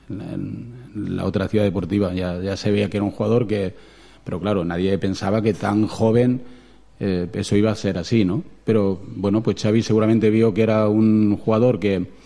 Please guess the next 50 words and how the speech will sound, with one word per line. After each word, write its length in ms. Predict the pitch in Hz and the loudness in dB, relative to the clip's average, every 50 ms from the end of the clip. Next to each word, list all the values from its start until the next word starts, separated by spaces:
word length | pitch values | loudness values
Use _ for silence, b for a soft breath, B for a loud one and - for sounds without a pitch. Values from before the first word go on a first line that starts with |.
| B B B - | B B B -4
que 80 | 110 | -2
en 40 | 104 | -2
su 140 | - - 107 | 0 0 0
momento, 560 | 107 110 127 135 139 127 120 101 87 - B B B B B B B B | 2 4 4 4 4 4 2 0 -2 -4 B B B B B B B B
eh, 380 | - 113 104 101 101 101 107 113 | -2 0 0 2 2 0 0 0
era 200 | - 120 123 117 | -2 -2 -2 -2
capaz 300 | - 117 113 - 127 127 | 0 -2 -2 0 0 0
de 160 | 107 101 120 | 0 0 0
aguantarlo, 520 | 113 110 107 120 117 107 127 127 139 156 143 | 2 2 2 2 2 2 2 2 2 2 2
porque 220 | 135 120 90 104 | 0 0 0 2
yo 80 | 104 107 | 2 2
me 80 | 117 | 2
acuerdo 160 | 113 113 120 120 | 2 2 2 2
del 100 | 117 113 | 2 2
primer 160 | 117 120 110 | 2 2 2
partido 300 | 110 110 98 120 120 110 | 0 0 0 2 2 2
que 80 | 110 | 2
lo 100 | 110 110 | 2 2
vi 120 | 110 117 117 | 2 2 2
a 80 | 110 | 2
Lamil 280 | 107 107 110 113 113 110 | 2 2 2 2 2 2
aquí 220 | 107 101 104 110 | 0 0 -2 -2
contra 240 | 98 120 107 - 110 | 0 0 0 2 0
el 60 | 107 | 0
Villarreal, 520 | 107 110 110 107 107 117 120 131 147 170 - B B B B B B B | 0 2 0 0 2 2 0 0 0 -2 -6 B B B B B B B
que 80 | - 98 | -4 -4
el 60 | 95 | -2
partido 280 | - 95 90 107 113 | -2 0 2 4 4
me, 80 | 113 113 | 4 4
me 420 | 107 101 110 107 104 107 107 104 | 4 2 2 2 2 2 2 2
parece 360 | 90 104 104 113 98 - 117 104 | 0 0 0 0 2 0 0 0
que 120 | 107 104 | 0 0
quedó 760 | 92 104 101 113 117 117 113 113 113 110 107 101 104 - - - | 0 2 2 4 4 4 4 4 4 4 2 2 -2 -6 -14 -14
un 320 | - 92 92 98 101 101 | -10 -6 -2 0 0 0
resultado 720 | 110 123 - 135 110 87 123 131 147 160 - - - - - - - - - - B B B B B B B B B B B | 0 0 0 0 0 2 2 4 4 2 2 -2 -8 -18 -20 -20 -20 -20 -20 -20 B B B B B B B B B B B
tres 180 | - - 107 - | -2 -2 -2 0
cuatro 280 | - 135 123 131 123 | 0 0 0 0 2
puede 180 | 104 113 107 98 | 2 2 0 0
ser, 180 | - 120 104 92 | 0 0 0 0
¿verdad? 320 | 87 90 95 107 147 190 - - - - | 0 -2 -2 -4 -4 -6 -10 -18 -18 -10
Era 200 | - 95 92 95 | -8 -4 -4 -4
tres 140 | 90 - - | -2 -4 -4
cuartos 300 | - - 110 107 123 143 | -2 -2 -2 0 2 2
y 80 | 131 101 | 2 2
estaba 440 | 98 98 95 90 - - 107 101 95 | 0 -2 -4 -6 -6 -4 -2 -2 0
con 120 | 101 104 | 2 2
un 80 | 107 98 | 2 2
compañero 360 | 104 104 107 107 113 123 113 | 0 0 0 0 0 0 0
y 40 | 107 | -2
dijimos, 380 | 95 107 104 101 92 - - | -2 -2 -4 -4 -4 -6 -10